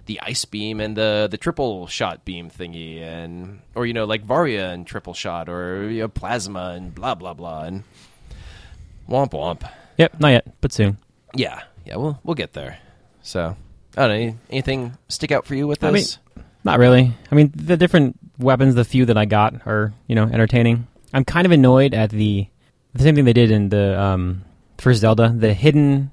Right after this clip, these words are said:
Speaker 2: doors, hidden walls.
Speaker 1: Mm-hmm.
Speaker 2: Just 'cause you, all that stuff, someone's gonna spend way too much time to find all those.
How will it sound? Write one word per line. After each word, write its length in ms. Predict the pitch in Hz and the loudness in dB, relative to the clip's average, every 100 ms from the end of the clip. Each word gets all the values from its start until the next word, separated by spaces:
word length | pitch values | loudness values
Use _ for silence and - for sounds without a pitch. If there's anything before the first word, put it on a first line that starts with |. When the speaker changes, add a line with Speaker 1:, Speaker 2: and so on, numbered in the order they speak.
| - | -2
Speaker 2:
doors, 380 | 110 110 117 117 | 4 4 4 2
hidden 200 | 127 110 | 2 4
walls. 480 | 101 98 104 107 - - | 4 4 2 -2 -14 -10
Speaker 1:
Mm-hmm. 380 | 139 131 113 110 - _ _ - | -8 -6 -8 -10 -16 _ _ 0
Speaker 2:
Just 260 | 160 - - | 0 0 -6
'cause 120 | 151 | -4
you, 140 | 165 - | -2 0
all 120 | 175 | 2
that 140 | 175 - | 2 2
stuff, 460 | 139 113 - - _ _ _ - | 2 0 -2 -12 _ _ _ -8
someone's 260 | 190 180 | 0 2
gonna 80 | 135 | 2
spend 320 | - 147 120 | 4 4 6
way 120 | 123 127 | 4 4
too 100 | 131 | 2
much 140 | 110 | 2
time 180 | 120 107 | 2 0
to 60 | |
find 240 | 98 107 104 | 0 0 2
all 100 | 98 | 2
those. 480 | 95 95 95 - | 2 0 -2 -8